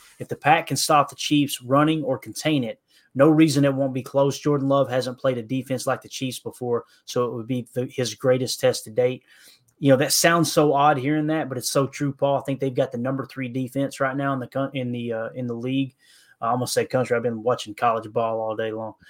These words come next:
But, uh, yeah, they, their defense is solid, man. It is. It's, it's way underrated, in my opinion. Um, they've been kinda carrying the Chiefs to the little bit of victory they've had this year, you know,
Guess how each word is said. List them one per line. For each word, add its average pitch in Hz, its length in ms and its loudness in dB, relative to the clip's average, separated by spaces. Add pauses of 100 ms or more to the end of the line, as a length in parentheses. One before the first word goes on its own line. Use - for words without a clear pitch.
(260)
But, 120 180 4
uh, 110 160 -2 (440)
yeah, 127 200 6
they, 123 220 2
their 143 220 6
defense 156 440 4
is 113 80 -4
solid, 113 480 2
man. 101 280 -14 (120)
It 123 140 -6
is. 113 280 -4
It's, 120 280 -4
it's 120 160 -8
way 131 380 4
underrated, 123 560 0
in 131 100 0
my 135 180 2
opinion. 139 440 -2 (380)
Um, 117 320 0
they've 135 200 2
been 127 160 0
kinda 120 200 -2
carrying 143 420 2
the 117 60 -4
Chiefs - 400 -6
to 123 80 -6
the 117 80 -6
little 123 200 -2
bit 123 100 -2
of 113 80 -6
victory 123 260 -4
they've 117 160 2
had 123 280 0
this 123 240 -4
year, 127 180 -4
you 113 100 -6
know, 117 200 -4